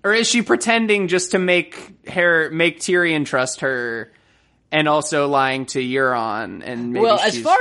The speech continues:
Speaker 2: as we know, this se-, entire season is gonna last three days. So I
Speaker 1: Yeah,
Speaker 2: don't
Speaker 1: maybe
Speaker 2: think enough
Speaker 1: Miriam
Speaker 2: time will
Speaker 1: Azor
Speaker 2: pass.
Speaker 1: cursed her.
Speaker 2: Maybe the witch who killed my husband did it.
Speaker 1: Hmm.
Speaker 2: Hmm.
Speaker 1: Yeah, this season's gonna last three days.
Speaker 2: Um,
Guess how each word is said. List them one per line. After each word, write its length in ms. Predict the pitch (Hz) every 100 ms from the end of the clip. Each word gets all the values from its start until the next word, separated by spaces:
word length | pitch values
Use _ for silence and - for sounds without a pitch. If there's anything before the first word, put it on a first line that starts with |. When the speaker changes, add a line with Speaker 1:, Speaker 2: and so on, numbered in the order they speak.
| 480
Speaker 2:
as 80 | 269
we 140 | 262
know, 140 | 226
this 180 | 175 208
se-, 220 | - 190 -
entire 380 | 175 180 175 165
season 300 | 160 143 147
is 100 | 131
gonna 180 | 139
last 380 | 131 127 113 -
three 260 | 135 131 123
days. 400 | 120 120 156 160
So 220 | - 165
I 40 | 160
Speaker 1:
Yeah, 40 |
Speaker 2:
don't 120 | 147 156
Speaker 1:
maybe 180 | 220
Speaker 2:
think 100 | 392
enough 40 | 381
Speaker 1:
Miriam 160 | 302 269
Speaker 2:
time 80 | 220
will 60 | 151 165
Speaker 1:
Azor 40 | 220
Speaker 2:
pass. 100 | 147
Speaker 1:
cursed 240 | 117 -
her. 240 | 87 65 - - - - _ _ _ _ _ _ -
Speaker 2:
Maybe 840 | - - 440 440 440 453 453 415 339
the 100 | 202
witch 520 | 208 202 - - - - _ _ _ _ _ -
who 100 | 170
killed 200 | 185 151
my 100 | 120
husband 540 | 175 139 117 92 - - -
did 160 | 117
it. 160 | - -
Speaker 1:
Hmm. 380 | - 466 605 302 - 71 71 64 - - -
Speaker 2:
Hmm. 160 | 208 226
Speaker 1:
Yeah, 180 | 170 170
this 140 | 208
season's 260 | 294 311 269
gonna 160 | 202
last 220 | 160 -
three 140 | 135 123
days. 380 | 113 120 - - _ _ _ -
Speaker 2:
Um, 360 | 175 165 165